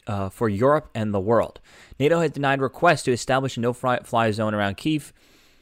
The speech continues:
uh, due to the fact that it would undoubtedly escalate the situation into greater conflict. Previously, before Russia launched an invasion of Ukraine, President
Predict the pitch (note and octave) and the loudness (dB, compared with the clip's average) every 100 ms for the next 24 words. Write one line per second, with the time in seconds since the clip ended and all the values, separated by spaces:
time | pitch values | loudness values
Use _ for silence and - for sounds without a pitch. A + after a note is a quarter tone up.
0 | - _ A#2 A2+ G#2+ G#2+ G#2+ - - C#3+ | -20 _ -2 0 0 -4 -6 -8 -4 -2
1 | C#3 A#2+ C3 B2+ C3 A2+ A#2 A#2+ A#2 A#2 | -2 0 2 2 0 0 0 0 0 -4
2 | _ _ _ _ _ _ B2+ C#3 B2 B2 | _ _ _ _ _ _ 2 4 4 4
3 | A#2 A#2+ - A2+ - A#2 - - G#2 G#2 | 2 -2 0 -2 0 -4 -4 -10 -6 -2
4 | G#2+ G#2 G#2 G2 G2 F#2 - A#2 G2+ - | -2 0 -6 -4 -4 -4 -2 -4 -4 -8
5 | D#2+ _ - D3+ D3 B2+ B2 A#2 - - | -16 _ -2 0 0 -2 -2 -4 -8 -12
6 | A#2 A2+ B2 A#2 B2+ - C3+ A2 A2 G#2+ | -8 2 4 6 2 2 -2 0 -2 -2
7 | A2+ G#2+ A2+ G#2+ A2 G2+ - B2 A2+ A#2+ | -4 -2 -2 -2 -2 -4 -4 -6 -2 -2
8 | A#2 A#2 A2+ | -2 -4 -6